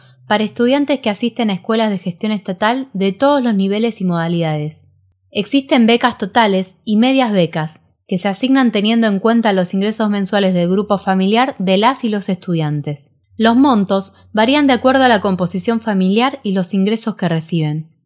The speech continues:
Hay dos tipos de trámites según el nivel educativo de él o la estudiante. Por un lado para nivel inicial y primario, por otro para nivel secundario. Los requisitos y la forma de presentación varían según el tipo de beca.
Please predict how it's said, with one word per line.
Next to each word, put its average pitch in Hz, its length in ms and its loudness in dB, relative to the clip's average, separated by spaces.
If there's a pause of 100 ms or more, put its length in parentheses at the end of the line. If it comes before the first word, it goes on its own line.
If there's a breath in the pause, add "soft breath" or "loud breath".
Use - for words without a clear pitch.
(260)
Hay 294 220 2
dos 311 240 0
tipos 294 280 0
de 226 100 0
trámites 190 760 -2
según 254 360 0
el 277 100 2
nivel 240 280 2
educativo 220 640 -2
de 202 240 -2
él 311 220 -4
o 208 100 0
la 202 220 0
estudiante. 165 840 -4 (260)
Por 208 160 -4
un 220 140 2
lado 254 260 4
para 196 220 0
nivel 208 300 0
inicial 226 340 -2
y 233 60 -2
primario, 233 640 0 (320 soft breath)
por 277 200 4
otro 220 520 -2
para 196 180 0
nivel 208 300 -2
secundario. 160 720 -4 (360)
Los 190 200 0
requisitos 190 800 -2
y 202 80 -4
la 185 140 0
forma 254 360 0
de 226 80 0
presentación 190 840 -2 (280 soft breath)
varían 254 420 2
según 233 360 2
el 220 120 0
tipo 196 240 -2
de 185 60 4
beca. 156 500 -4